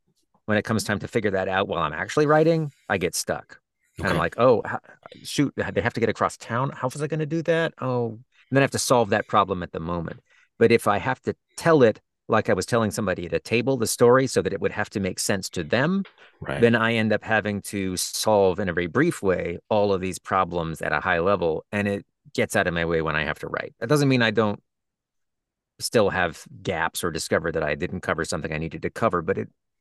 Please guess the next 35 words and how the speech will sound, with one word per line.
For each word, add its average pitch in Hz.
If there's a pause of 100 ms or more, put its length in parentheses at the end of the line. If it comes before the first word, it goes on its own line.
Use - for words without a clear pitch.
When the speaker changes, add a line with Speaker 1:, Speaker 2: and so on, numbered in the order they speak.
(160)
Speaker 1:
takes -
a 117
lot 113
of 92
that, 90 (640)
um, 82 (400)
Speaker 2:
Yeah. 60 (380)
Speaker 1:
that, 95
like, 90
stage 107
direction 107 (640)
out 98
of 82
the -
picture -
for 71
me. - (720)
Speaker 2:
And 135
is 107
that 117
done 107 (180)
before 107
then 113
you 113
sit -
down 120
for -
that 120
month 123
and 123
a -
half 123
of 127
writing? 127
Speaker 1:
Yeah. 139